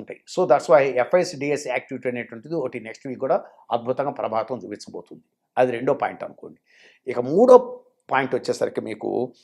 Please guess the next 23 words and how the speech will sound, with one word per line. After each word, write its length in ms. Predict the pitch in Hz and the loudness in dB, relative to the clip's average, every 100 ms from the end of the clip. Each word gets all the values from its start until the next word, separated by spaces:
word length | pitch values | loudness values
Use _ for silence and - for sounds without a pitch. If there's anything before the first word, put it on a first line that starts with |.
| _ _ 135 | _ _ -4
అతి 140 | - 151 | -2 -4
ముఖ్యమైనది 440 | 139 180 170 135 110 | -2 2 2 0 -6
రూపీ 200 | 165 - 131 | -8 -6 -8
వాల్యూ. 220 | 87 - - _ _ _ _ _ - - 131 | -8 -12 -18 _ _ _ _ _ -20 -16 -4
మీకు 200 | 165 175 170 135 | -2 2 2 2
దర్శన్ 260 | - 233 214 | 2 4 6
గారు, 200 | 131 117 139 _ _ _ - | 6 2 -6 _ _ _ -8
మీకు 200 | 131 127 104 135 | -6 -2 0 0
iDreamలో 440 | 185 233 208 139 117 160 - _ - | 2 2 2 0 -2 -4 -12 _ -6
మొట్టమొదట 520 | 214 - - 220 214 175 | -6 -4 -2 2 2 2
అసలు 200 | 147 117 123 - 120 | 0 0 -4 -4 -2
రూపాయి 340 | 180 180 185 | 2 6 6
విలువ 160 | 175 165 - | 6 2 0
పతనం 240 | 101 156 147 | -2 0 2
అయిపోతుందని 600 | 139 131 - 117 107 107 _ 131 | 0 -4 -4 -8 -8 -10 _ -6
ఒక 100 | - 127 | -2 -2
రెండు 120 | 120 | 0
నెలల 140 | 135 - | -4 -4
క్రితం 160 | 151 127 | -6 -4
మనమే 180 | 127 123 | -4 -4
చెప్పింది. 220 | - 113 107 | -8 -14 -16
మొట్టమొదట 460 | - 160 165 143 156 - - - _ _ _ _ _ _ 123 127 | 0 2 4 4 4 0 -6 -20 _ _ _ _ _ _ 0 6
ఎవరు 180 | 170 196 | 8 8